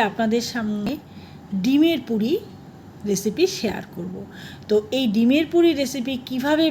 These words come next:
বানালে পরে সেটা পুর বেরিয়েও আসবে না, আর খেতেও হবে অসাধারণ সুন্দর, সেটা আজকে আমি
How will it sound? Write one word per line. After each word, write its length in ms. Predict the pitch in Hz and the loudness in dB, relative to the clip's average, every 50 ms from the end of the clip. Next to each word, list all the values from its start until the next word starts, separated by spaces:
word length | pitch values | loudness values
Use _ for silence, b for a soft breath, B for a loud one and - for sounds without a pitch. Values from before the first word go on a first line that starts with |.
| 233 240 | 2 0
বানালে 340 | 208 202 208 233 269 294 294 - | 0 0 0 0 2 0 0 0
পরে 220 | 254 226 208 214 226 254 254 B B B B B - | -2 0 0 0 -2 -2 -6 B B B B B -8
সেটা 240 | - 240 214 240 247 240 240 - - | -6 -4 -2 0 -2 -2 -2 -6 -6
পুর 160 | - 262 277 254 240 196 | -4 -2 0 0 4 6
বেরিয়েও 360 | 196 185 185 220 254 277 302 302 302 311 | 6 6 6 4 4 4 6 6 6 6
আসবে 240 | 311 294 294 311 359 392 403 | 4 2 2 0 0 0 0
না, 80 | 339 - - B B B B B - - | -2 -2 -4 B B B B B -8 -6
আর 80 | 190 190 185 - | -6 -6 -6 -2
খেতেও 340 | - 220 208 214 233 254 277 254 | -2 0 2 4 4 4 4 2
হবে 180 | 277 294 - 370 349 247 190 | 0 0 2 2 2 2 2
অসাধারণ 540 | 180 - - 254 247 240 277 302 339 320 285 - - | -2 -4 -4 -2 0 2 2 2 2 2 0 -2 -4
সুন্দর, 360 | - 202 175 170 170 180 190 190 B B B B B B - | -6 -6 -6 -6 -6 -8 -12 -12 B B B B B B -10
সেটা 220 | - - 190 - 214 208 202 | -8 -6 -4 -2 0 0 0
আজকে 180 | 196 196 - 247 247 | -2 -4 -4 -4 -2
আমি 100 | 262 311 | 0 0